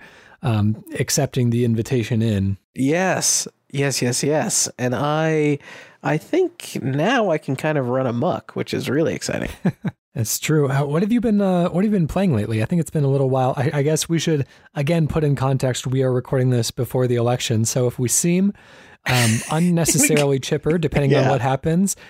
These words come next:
Speaker 1: that's the reason. If we seem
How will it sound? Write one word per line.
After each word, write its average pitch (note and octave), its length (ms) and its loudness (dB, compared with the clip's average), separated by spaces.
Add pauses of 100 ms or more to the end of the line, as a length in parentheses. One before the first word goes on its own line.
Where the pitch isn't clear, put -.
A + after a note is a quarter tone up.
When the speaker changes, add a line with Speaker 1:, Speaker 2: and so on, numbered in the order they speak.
(160)
Speaker 1:
that's A#2+ 240 -2
the D#3+ 120 -2
reason. D#3+ 520 2
If C#3 300 -2
we D#3+ 480 2
seem F3 520 2